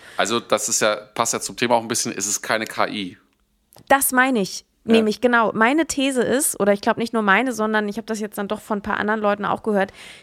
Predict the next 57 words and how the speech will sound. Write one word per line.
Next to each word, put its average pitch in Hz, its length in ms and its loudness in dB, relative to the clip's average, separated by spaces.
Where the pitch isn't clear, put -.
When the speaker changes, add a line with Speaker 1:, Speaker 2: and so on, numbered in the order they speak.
Speaker 2:
die 226 120 -4
können 294 400 2
nur 262 240 4
so 214 100 -2
erfolgreich 196 800 0
sein, 180 440 -2
weil 240 260 2
K 220 320 -2
I 247 200 0
so 233 160 2
krass 226 340 -4
ist 190 300 -2
und 214 320 0
diese 233 220 0
Musik 233 360 0
würde 247 260 4
es 220 180 0
nicht 214 220 -4
geben 233 540 0
ohne 196 580 2
K 196 200 -2
I, 196 220 -2
würde 185 200 0
ich 180 120 -4
Speaker 1:
Mhm. 190 40 0
Speaker 2:
sagen, 190 260 0
weil 196 120 4
das 254 240 2
ist - 220 -4
tatsächlich 233 420 -4
was, 208 160 -4
das - 220 -8
kö-, - 200 0
das 233 180 4
haben 269 160 2
sich 214 180 -4
halt 202 160 0
nur 208 140 2
Menschen 185 340 0
ausgedacht. 147 560 -2
Speaker 1:
Mhm. - 240 -2
Speaker 2:
Die 202 140 -2
K 247 160 2
I 277 120 0
kann 254 200 0
sich 226 100 -2
bestimmt 226 320 -4
irgendwann 220 320 -2
sowas 202 260 -2
auch 214 260 0
ausdenken, 202 500 0
wenn 196 100 0
man 190 140 0
sie 196 100 -4
mit 196 180 -2
sowas 190 380 -4
füttert. - 400 -6